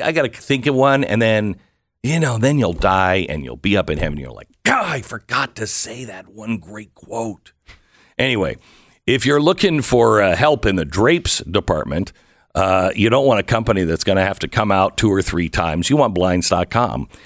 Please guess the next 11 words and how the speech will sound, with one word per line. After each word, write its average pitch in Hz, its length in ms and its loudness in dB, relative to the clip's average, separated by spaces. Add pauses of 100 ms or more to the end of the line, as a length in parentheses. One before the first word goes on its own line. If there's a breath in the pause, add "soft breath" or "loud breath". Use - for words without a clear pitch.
(200 loud breath)
Their 127 220 2
design 127 420 2
consultants 107 680 0 (1600)
have 143 240 0
you 127 80 2
covered. 104 500 0 (360)
Have 147 220 0
you 147 100 2
covered. 71 500 -2 (440 soft breath)
Um, 95 580 2
they, 95 600 0